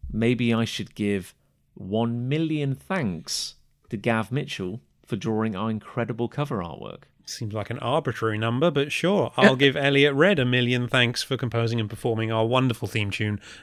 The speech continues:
Speaker 2: Justice.
Speaker 1: And if you enjoy, uh, listening to P J and I kind of ramble on about all manner of things, uh, yeah, you can find us on social media where, um,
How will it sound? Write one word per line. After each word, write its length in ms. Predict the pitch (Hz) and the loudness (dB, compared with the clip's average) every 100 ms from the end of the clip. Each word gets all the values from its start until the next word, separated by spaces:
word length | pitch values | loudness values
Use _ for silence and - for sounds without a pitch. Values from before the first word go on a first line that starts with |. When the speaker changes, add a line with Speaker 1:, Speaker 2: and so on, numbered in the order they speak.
| - | -2
Speaker 2:
Justice. 640 | - - - - - - - _ _ _ - - - - - - - | -2 -2 -8 -6 -6 -6 -12 _ _ _ -20 -20 -20 -20 -20 -16 -2
Speaker 1:
And 200 | 156 147 | 2 2
if 100 | 143 | 2
you 100 | 170 | 2
enjoy, 560 | 143 143 185 190 156 - | 2 2 2 2 0 -2
uh, 260 | 113 113 113 | 0 0 0
listening 360 | 123 - 117 | -2 -2 -4
to 340 | - 101 95 92 | -2 -2 -2 -4
P 200 | - 98 | -6 -4
J 160 | 98 | -2
and 100 | 92 | -2
I 240 | 90 92 90 | -2 -2 -4
kind 240 | - 90 | -6 -6
of 140 | 85 92 | -4 -4
ramble 320 | 92 87 87 | -4 -4 -4
on 280 | 95 123 139 | -2 -4 -8
about 240 | - 90 | -4 -4
all 140 | 60 92 | -4 -4
manner 220 | 92 92 | -2 -4
of 100 | 78 | -8
things, 420 | - 87 101 - - | -8 -8 -6 -6 -2
uh, 280 | 107 104 107 | 0 2 2
yeah, 120 | 135 | 0
you 120 | 165 | 0
can 100 | 151 | -2
find 240 | 139 156 151 | -2 -2 -2
us 80 | 147 | -4
on 100 | 143 | -2
social 320 | 151 139 143 | -2 -2 -4
media 380 | 185 143 85 - | -2 -2 -4 -6
where, 440 | - 104 101 104 - | -4 0 2 0 0
um, 440 | 101 101 101 101 | 0 0 -2 -4